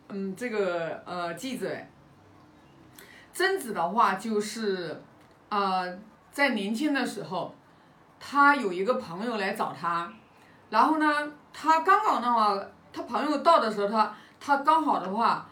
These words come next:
去山上砍柴去了。然后呢，他妈妈呢，就是不想要曾子等好久，然后呢，就是，呃，情急之下想把他招回来之后，然后就把自己的这个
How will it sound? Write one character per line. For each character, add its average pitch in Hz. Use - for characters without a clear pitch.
去 -
山 320
上 -
砍 160
柴 156
去 285
了。 220
然 226
后 320
呢， 311
他 339
妈 370
妈 285
呢， 262
就 254
是 -
不 -
想 220
要 202
曾 294
子 208
等 160
好 170
久， 262
然 220
后 302
呢， 277
就 277
是， 240
呃， 196
情 247
急 254
之 247
下 254
想 220
把 226
他 202
招 277
回 226
来 190
之 262
后， 240
然 196
后 226
就 226
把 226
自 -
己 254
的 214
这 208
个 202